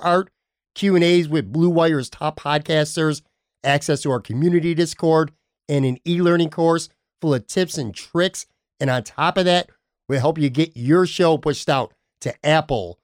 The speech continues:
Spotify, Google, Stitcher, and all the other listening platforms out there. And here's the best part. You can get all this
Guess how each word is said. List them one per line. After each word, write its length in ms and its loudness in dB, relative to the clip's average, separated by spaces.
Spotify, 760 -4
Google, 500 0
Stitcher, 580 -4
and 160 2
all 200 4
the 120 4
other 180 2
listening 360 -4
platforms 680 -4
out 260 -2
there. 360 2
And 80 -2
here's 160 2
the 60 0
best 260 -2
part. 280 -4
You 120 -2
can 100 0
get 320 0
all 280 4
this 320 0